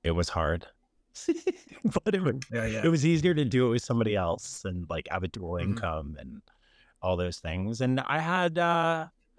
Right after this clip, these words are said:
Speaker 1: yeah, we were there for six years. And it was, like, really up and down. There were some years that were great and some years that was like, "I, I need to find something else to do." You know, I j-, it, it's no, there's no perfect road.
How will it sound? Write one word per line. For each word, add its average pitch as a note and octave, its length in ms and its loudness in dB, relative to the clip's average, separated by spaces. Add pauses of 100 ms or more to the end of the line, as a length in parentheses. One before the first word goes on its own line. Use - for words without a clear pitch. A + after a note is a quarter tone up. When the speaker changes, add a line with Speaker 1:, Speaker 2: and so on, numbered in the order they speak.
(640)
Speaker 1:
yeah, F3+ 160 4
we C#3 120 4
were D#3+ 100 4
there F#3+ 140 4
for E3+ 140 -2
six - 640 -4
years. C4 760 -4 (920)
And - 100 0
it G#3+ 60 6
was, G3 120 2
like, G3+ 180 0
really G#3 340 2
up F3 160 -2
and E3+ 140 2
down. A2+ 340 2
There G2 100 4
were A#2 60 4
some D#3 240 2
years D#3+ 240 4
that D3+ 120 2
were D3+ 80 0
great C3+ 560 0
and A2+ 200 -4
some A#2 240 -2
years A#2 360 -4
that - 180 -4
was F#2 340 -2
like, D2 420 -2 (240)
"I, F2 180 -2 (100)
I G3 140 4
need G3+ 180 2
to - 60 -8
find F2 240 0
something D#2 220 -4
else - 200 -6
to F2+ 100 -2
do." F2+ 320 0 (140)
You E2+ 160 0
know, C#2 160 0
I E2 160 0
j-, - 180 -8
it, G#2+ 220 -2 (120)
it's D#2 340 -4
no, A#2+ 320 6
there's C3 240 4
no D3 120 2
perfect A2+ 420 0
road. D2+ 400 -2